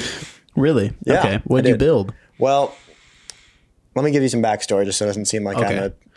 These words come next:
Speaker 2: I'm a loser who plays Legos.
Speaker 1: You played Legos by yourself?
Speaker 2: I did. I did.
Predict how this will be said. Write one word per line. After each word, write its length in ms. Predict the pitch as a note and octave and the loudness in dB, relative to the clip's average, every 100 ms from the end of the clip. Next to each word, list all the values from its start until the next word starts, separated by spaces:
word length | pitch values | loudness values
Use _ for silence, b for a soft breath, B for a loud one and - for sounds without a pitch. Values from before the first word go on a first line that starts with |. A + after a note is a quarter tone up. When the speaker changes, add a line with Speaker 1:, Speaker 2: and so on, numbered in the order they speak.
| B | B
Speaker 2:
I'm 80 | A2+ | -6
a 40 | A2+ | -2
loser 340 | A#2 G#2+ A2 | 0 0 0
who 80 | A2+ | -2
plays 320 | A#2 A2 G#2 | -2 -2 0
Legos. 640 | A2 A#2 A2 G2+ A2+ - - | -2 0 -2 -4 -6 -10 -10
Speaker 1:
You 80 | B2+ | -2
played 220 | C3 A2+ | 0 0
Legos 300 | G#2+ A2 G#2+ | 0 -2 0
by 100 | G#2+ | 0
yourself? 480 | G#2 A2 G#2+ C3+ - | 0 -2 -4 -4 -2
Speaker 2:
I 100 | A#2 | -2
did. 300 | A2 G2+ F#2+ - | 2 0 -2 -6
I 120 | G#2+ | -6
did. 360 | G2 F#2+ G#2 | -4 -4 -6